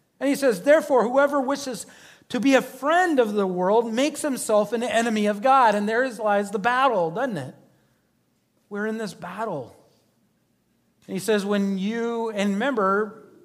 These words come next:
James is speaking to the church. He's going through very practical things about living in the world. And he says, "Now look, if you make yourself to be a friend of the world, you're gonna create an, an enemy with the Lord." It's, it's,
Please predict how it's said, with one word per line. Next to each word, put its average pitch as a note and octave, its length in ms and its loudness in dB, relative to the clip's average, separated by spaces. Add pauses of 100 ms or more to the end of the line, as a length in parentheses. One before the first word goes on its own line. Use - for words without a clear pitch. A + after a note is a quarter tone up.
James F#3+ 500 -4
is F#3+ 160 -6
speaking - 720 -10
to F#3 140 -12
the D3+ 100 -6
church. F#3 540 -4
He's F3+ 180 -10
going G3 320 -6
through G3 240 -6
very F#3+ 260 -4
practical A3 840 0
things G3+ 400 -6
about G3 240 -2
living F#3+ 380 -6 (320)
in G3 160 -4
the F3 60 0
world. G#3+ 400 2
And A3+ 100 -6
he G#3+ 60 -4
says, A3 180 -6
"Now C4 120 0
look, D#4 240 4
if A#3 140 -2 (300)
you C#4+ 180 4
make C#4+ 340 2
yourself C4 420 0
to B3 60 -10
be A3 100 0
a G#3 80 2
friend B3 300 -4
of A3 60 -2
the G#3+ 80 -2
world, C4 320 2
you're C4 100 -4
gonna C4+ 220 0
create B3+ 640 -4
an, G#3+ 280 -4 (200)
an G3 200 -4
enemy A3 480 -2
with G#3 240 -4
the A3 80 -6
Lord." A#3 400 2
It's, F#3 240 -8 (840)
it's, - 260 -6